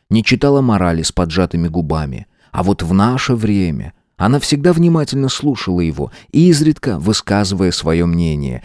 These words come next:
Единственный недостаток: она часто ворчала, если он, уходя, забывал ей вовремя звонить. Но это было вполне объяснимо. Она просто волновалась, когда Дмитрия долго не было, и никогда не ложилась спать,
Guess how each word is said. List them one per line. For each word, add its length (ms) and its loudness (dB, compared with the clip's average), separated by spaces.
Единственный 720 2
недостаток: 760 0
она 220 2
часто 320 0
ворчала, 500 0
если 320 0
он, 240 2
уходя, 560 -2
забывал 440 0
ей 140 4
вовремя 460 2
звонить. 560 -6
Но 160 2
это 120 -2
было 180 2
вполне 400 2
объяснимо. 640 -2
Она 220 2
просто 340 0
волновалась, 720 2
когда 300 -2
Дмитрия 480 2
долго 340 0
не 240 2
было, 260 -6
и 100 4
никогда 600 2
не 100 0
ложилась 500 2
спать, 500 -4